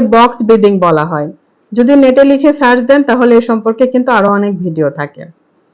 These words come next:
বক্স ব্রিদিংয়েও নিঃশ্বাস খানিকটা সময় ধরে রেখে তারপর আবার খানিকটা সময় ছেড়ে দিয়ে আস্তে আস্তে নিয়ে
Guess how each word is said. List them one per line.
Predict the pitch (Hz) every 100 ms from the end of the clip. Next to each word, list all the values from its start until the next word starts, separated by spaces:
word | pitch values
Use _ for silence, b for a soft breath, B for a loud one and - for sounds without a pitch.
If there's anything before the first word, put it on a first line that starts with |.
| _ _ 202
বক্স | 214 254 262
ব্রিদিংয়েও | 285 277 294 285 302 330 - _ 220
নিঃশ্বাস | 240 240 262 277 -
খানিকটা | 247 240 269 269
সময় | 277 254 254 214
ধরে | 220 226
রেখে | 233 226 240 285 - _ _ -
তারপর | 247 262 294
আবার | 285 277
খানিকটা | 277 233 233 254 262
সময় | 240 233
ছেড়ে | 240 208 196
দিয়ে | 214 220
আস্তে | 208 - 220
আস্তে | 233 233
নিয়ে | 202 190